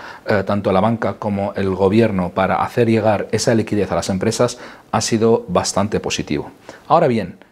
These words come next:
eso ha estado muy bien durante los meses de estrés. Pasado esa época, pasado esa época de que ya, ya no estamos, estamos reaperturando, tenemos que ver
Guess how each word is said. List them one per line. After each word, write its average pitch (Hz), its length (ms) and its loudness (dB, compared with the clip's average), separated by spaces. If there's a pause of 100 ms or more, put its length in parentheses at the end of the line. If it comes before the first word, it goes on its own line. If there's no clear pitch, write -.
(300)
eso 165 360 0 (280)
ha 90 80 -4
estado 104 400 0
muy 107 220 2
bien 135 340 2
durante 98 540 0
los 87 360 -2
meses 98 340 -2
de 92 80 0
estrés. - 480 0 (460)
Pasado 160 400 0
esa 95 180 -6
época, 104 440 -8
pasado 107 360 -2
esa 113 180 -2
época - 260 -4
de 95 140 -6
que - 240 -4
ya, 101 380 0 (320)
ya 117 120 2
no 127 80 -2
estamos, 107 440 -4
estamos 101 360 -6
reaperturando, 92 960 -2 (600)
tenemos 147 360 2
que 151 140 4
ver 147 280 4